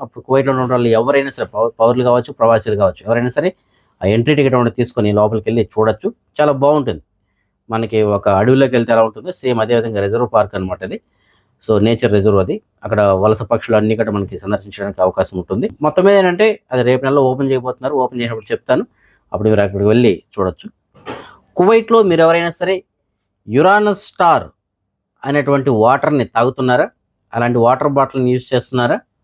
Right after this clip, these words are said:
అయితే వెంటనే మీరు ఆ వాటర్ తాగడం ఆపేసేయండి, ఆ బాటిల్ని పడేసేసేయండి. ఎందుకంటే గవర్నమెంట్ హెచ్చరిస్తుంది.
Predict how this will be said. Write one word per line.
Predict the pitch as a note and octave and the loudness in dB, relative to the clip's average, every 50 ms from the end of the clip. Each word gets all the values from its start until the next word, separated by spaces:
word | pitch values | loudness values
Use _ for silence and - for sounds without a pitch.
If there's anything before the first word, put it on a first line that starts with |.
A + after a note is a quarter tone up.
| _ _ _ _ _ _ | _ _ _ _ _ _
అయితే | - B2+ B2+ C3 B2+ | -2 -2 2 2 0
వెంటనే | G#2 F2 A#2 C#3 F3+ G3 F#3+ G#3+ G3+ G#3 G3 F#3+ | 2 2 2 2 2 2 2 2 2 4 4 4
మీరు | F#3+ F3+ D#3 D3+ D#3+ E3 _ _ _ _ _ _ _ _ _ | 4 4 2 2 0 -2 _ _ _ _ _ _ _ _ _
ఆ | - F#2+ | -6 -2
వాటర్ | G2+ A2 A#2 C3 B2 C3 A#2 | 2 2 2 2 0 -2 -2
తాగడం | B2+ B2 A#2+ A#2 A2+ G#2 | 0 0 2 2 2 0
ఆపేసేయండి, | G2+ A2 - B2 A2+ - - A#2 B2 D3 - _ _ _ _ _ _ _ | 0 -2 -2 -2 -6 -4 -4 -6 -6 -6 -10 _ _ _ _ _ _ _
ఆ | - G2+ | -8 -8
బాటిల్ని | G2 F#2+ G#2+ A#2 B2 - C3 B2 B2+ D3 G#3 G#3+ _ _ _ _ _ _ | -2 2 2 2 2 2 0 -2 -2 -2 -4 -8 _ _ _ _ _ _
పడేసేసేయండి. | G#2 A2 A#2+ A#2 G#2+ - - E2 - F2 D#2+ - _ _ _ _ _ _ _ _ _ _ _ _ _ _ _ _ _ _ _ _ _ _ _ | 0 0 0 0 0 -2 -8 -8 -8 -12 -16 -16 _ _ _ _ _ _ _ _ _ _ _ _ _ _ _ _ _ _ _ _ _ _ _
ఎందుకంటే | G#2+ G#2+ A#2 A#2+ C3+ D#3 D#3+ D#3 D#3 F#3 D#3 F3 G#3 - _ _ _ _ _ _ _ - G#2 A2+ | -2 0 2 2 2 2 0 2 2 2 2 2 0 -6 _ _ _ _ _ _ _ -4 0 2
గవర్నమెంట్ | B2+ C#3 D3 D3+ D#3 D3 C#3 C3 | 2 4 4 2 0 0 0 -2
హెచ్చరిస్తుంది. | A#2+ - C3+ B2+ B2+ B2 - - C3 C3 D3+ E3+ | -2 -2 0 -2 -2 -4 -6 -10 -8 -4 -2 -2